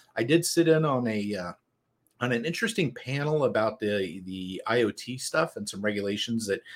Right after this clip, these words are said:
you over there in the U K are coming out with, uh, related to I O T stuff. And so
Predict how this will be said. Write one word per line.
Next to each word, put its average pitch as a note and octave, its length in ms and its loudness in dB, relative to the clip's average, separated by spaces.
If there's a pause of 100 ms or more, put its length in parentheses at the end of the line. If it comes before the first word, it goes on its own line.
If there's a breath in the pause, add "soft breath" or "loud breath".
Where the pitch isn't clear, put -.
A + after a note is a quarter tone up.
(180 loud breath)
you G#2 200 4
over A#2 140 6
there C3 140 6
in C#3 80 4
the D3 80 2
U D#3+ 180 4
K G3+ 300 4
are A#2+ 80 4
coming - 260 -6
out E3 180 -6
with, E2+ 300 -6
uh, G2 140 2
related A2+ 420 2
to G#2+ 100 0
I A2 160 2
O A2 60 2
T A2+ 240 -6
stuff. - 300 -8
And F2 100 -12
so - 220 0